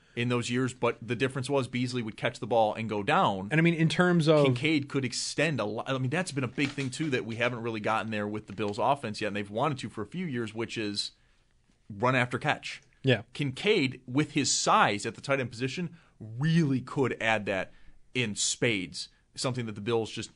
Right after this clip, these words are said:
Speaker 1: have not been able to have, and partially because of how Allen throws the ball and also the routes they run. I would love to us eventually get this run after catch ability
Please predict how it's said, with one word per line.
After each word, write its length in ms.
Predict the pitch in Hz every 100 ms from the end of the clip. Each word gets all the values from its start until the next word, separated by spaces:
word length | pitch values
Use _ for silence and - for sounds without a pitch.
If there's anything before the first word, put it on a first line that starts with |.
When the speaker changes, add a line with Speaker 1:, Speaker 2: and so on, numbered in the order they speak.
| -
Speaker 1:
have 220 | 123 127
not 140 | 117
been 100 | 120
able 180 | 110 101
to 40 |
have, 320 | 101 110 104 98 -
and 260 | 151 - -
partially 420 | 139 135 139 123
because 360 | 107 113 110
of 160 | 107 95
how 180 | 113 107
Allen 240 | 104 98
throws 240 | 101 139 131
the 60 |
ball 180 | 123 120
and 80 | 107
also 380 | 107 - 101 95 101
the 80 |
routes 280 | 110 107 104
they 120 | 101
run. 380 | 98 135 117 101 - _ _ -
I 120 | 139
would 120 | 135
love 360 | 107 113 139 127
to 180 | 127 110
us 120 | 101
eventually 360 | 104 107 - 104
get 200 | 113 110
this 120 | 98
run 200 | 104 107
after 200 | 98 110
catch 280 | - 104 -
ability 400 | 98 98 92